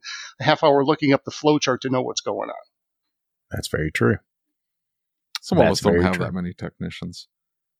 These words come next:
Speaker 2: Well, I mean, I don't know that everybody does, but I mean, if we, if we work towards that strength,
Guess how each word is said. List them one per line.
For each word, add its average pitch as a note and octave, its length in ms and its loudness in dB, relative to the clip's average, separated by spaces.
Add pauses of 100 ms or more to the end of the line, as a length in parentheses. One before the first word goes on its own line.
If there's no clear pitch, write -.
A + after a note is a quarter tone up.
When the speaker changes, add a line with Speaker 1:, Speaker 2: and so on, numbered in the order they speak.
(880)
Speaker 2:
Well, G#3+ 180 -2 (280)
I D#3 60 4
mean, D3 180 4
I C#3+ 140 4
don't G3+ 180 0
know A2 160 8
that A2 180 4
everybody G#2 500 4
does, A#2 340 4
but F#2+ 160 6
I - 40 4
mean, G2+ 200 2
if F#2+ 120 -2
we, A2+ 360 4
if G2+ 200 2
we G#2+ 240 4 (280)
work G2 520 2
towards B2+ 480 2
that G2 240 6
strength, - 720 -2